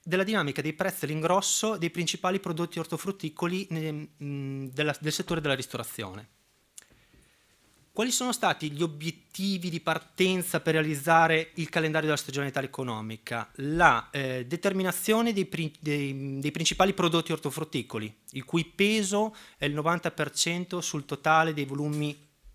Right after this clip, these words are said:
venduti da, mm, dalle, dalle società di, all'ingrosso,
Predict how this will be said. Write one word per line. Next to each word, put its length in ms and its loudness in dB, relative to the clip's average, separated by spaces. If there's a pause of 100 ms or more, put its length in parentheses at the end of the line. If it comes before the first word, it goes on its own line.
(200)
venduti 560 -2
da, 340 -4
mm, 380 -6 (640)
dalle, 540 0
dalle 160 2
società 600 4
di, 320 -6
all'ingrosso, 920 -2